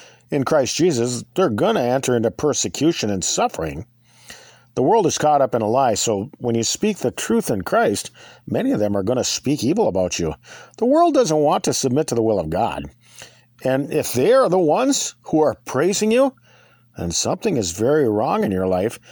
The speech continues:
Friendship with the world is enmity with God. Luke sixteen, verse fifteen says, "And he said unto them, Ye are they which justify yourselves before men,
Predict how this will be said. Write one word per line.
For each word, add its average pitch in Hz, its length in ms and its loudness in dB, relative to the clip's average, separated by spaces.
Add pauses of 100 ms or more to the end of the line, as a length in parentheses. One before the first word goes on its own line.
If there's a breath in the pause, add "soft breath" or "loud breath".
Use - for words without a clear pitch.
(200 loud breath)
Friendship 233 560 -2
with 170 140 -2
the 123 100 0
world 127 640 2
is 131 240 0 (140)
enmity 202 480 2
with 117 180 2
God. 117 480 0 (1200 loud breath)
Luke 131 160 0
sixteen, 165 500 -2
verse 131 220 2
fifteen 143 480 0
says, 110 340 0
"And 131 240 -2
he 123 80 2
said 175 320 0
unto 185 220 -2
them, 78 280 -4 (640 loud breath)
Ye 180 380 0
are 135 240 2
they 143 300 0
which 147 320 -2
justify 160 560 0
yourselves 143 480 0
before 123 320 -2
men, 120 340 -4